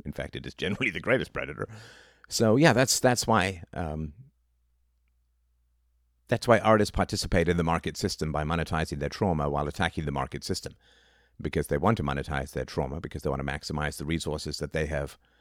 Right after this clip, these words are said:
gathered inadvertently, this observational detail about human beings. Uh, but they take their childhood and project it onto the abstract free market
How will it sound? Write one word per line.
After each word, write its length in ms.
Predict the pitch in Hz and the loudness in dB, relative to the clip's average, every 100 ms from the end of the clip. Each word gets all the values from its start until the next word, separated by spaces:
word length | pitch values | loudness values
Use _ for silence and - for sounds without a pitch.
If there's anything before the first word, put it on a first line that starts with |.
| _ _ _ 113 | _ _ _ -4
gathered 480 | 85 67 87 87 - | -2 -2 -4 -6 -6
inadvertently, 720 | 85 78 67 73 - 67 78 | -4 -4 -2 -4 -4 -8 -8
this 240 | 87 71 - | -6 -8 -6
observational 580 | 76 73 67 73 - 69 | -8 -6 -8 -6 -6 -8
detail 420 | 71 67 71 69 | -8 -6 -6 -6
about 220 | 65 67 | -6 -8
human 260 | - 67 64 | -6 -8 -6
beings. 360 | 67 80 - - _ _ _ _ _ _ _ _ _ _ _ _ _ _ _ _ _ _ _ - | -6 -6 -10 -18 _ _ _ _ _ _ _ _ _ _ _ _ _ _ _ _ _ _ _ -4
Uh, 340 | 85 85 82 | -2 0 0
but 300 | 80 98 - | 0 -2 0
they 220 | 101 98 | 2 2
take 240 | 92 104 - | 2 0 0
their 100 | 104 | 0
childhood 360 | 104 98 92 | 2 0 0
and 60 | 80 | -2
project 320 | 80 95 - | -2 -2 0
it 140 | 90 - | -4 0
onto 240 | 85 82 | -2 0
the 160 | 80 80 | -2 -2
abstract 480 | 92 85 - 80 | -2 -4 -4 -4
free 160 | - 82 | -2 0
market 400 | 76 73 85 - | 0 -2 -4 -8